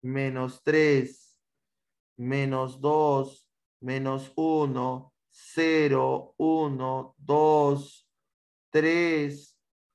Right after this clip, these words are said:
punto suspensivo. Bueno, falta el cuatro, ¿no? Tres, cuatro, puntos suspensivos.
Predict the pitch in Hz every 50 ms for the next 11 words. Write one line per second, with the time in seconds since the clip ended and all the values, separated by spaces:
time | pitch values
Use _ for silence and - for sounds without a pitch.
0 | _ _ 175 180 175 165 156 151 156 147 139 147 143 - - 147 143 139 135 139
1 | - 147 147 143 143 - 135 135 123 123 120 120 - _ 135 135 135 135 131 127
2 | - - 147 139 135 131 - 123 120 120 123 131 139 151 165 160 - - _ -
3 | _ - _ _ - _ - 147 _ _ _ _ - _ _ _ _ _ _ _
4 | _ _ _ _ _ _ _ _ _ _ _ 139 139 147 151 156 156 151 147 143
5 | 139 139 - - - - - _ _ _ _ _ _ _ _ _ _ - 147 151
6 | 156 156 156 156 151 147 165 165 175 190 202 214 208 - _ _ _ _ _ _
7 | _ _ _ _ _ - 190 196 190 180 156 - 160 151 139 143 143 139 139 -
8 | 139 131 123 123 - 127 123 120 113 113 117 123 127 - _ _ _ _